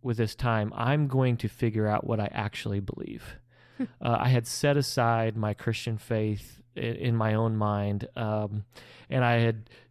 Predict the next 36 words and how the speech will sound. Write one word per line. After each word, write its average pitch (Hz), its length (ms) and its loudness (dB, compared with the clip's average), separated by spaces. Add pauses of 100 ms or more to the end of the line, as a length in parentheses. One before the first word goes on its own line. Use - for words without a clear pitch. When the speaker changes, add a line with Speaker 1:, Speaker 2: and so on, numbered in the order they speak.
Speaker 1:
decided 127 440 2
that 120 60 4
I 117 60 4
was 117 140 2
gonna 127 200 2
go 123 100 2
out 123 120 0
there 120 140 2
as 110 120 0
a 107 60 -2
blank 127 360 0
slate, 120 480 0
kind 113 160 0
of 107 80 2
open 123 240 4
book, 120 480 2 (420)
uh, 123 80 0
or 110 200 2
open 123 420 0 (220)
notebook, 123 540 4
if 107 120 2
you 110 140 4
will. 107 320 4
And, 113 240 2
and 117 340 2 (420)
so - 160 -2
in 147 200 4
the 147 80 4
box 120 320 0
of 107 80 0
books 120 380 0
was, 107 540 0 (340)
uh, 104 360 0
books - 500 -4
on 117 100 -2
Eastern 113 540 0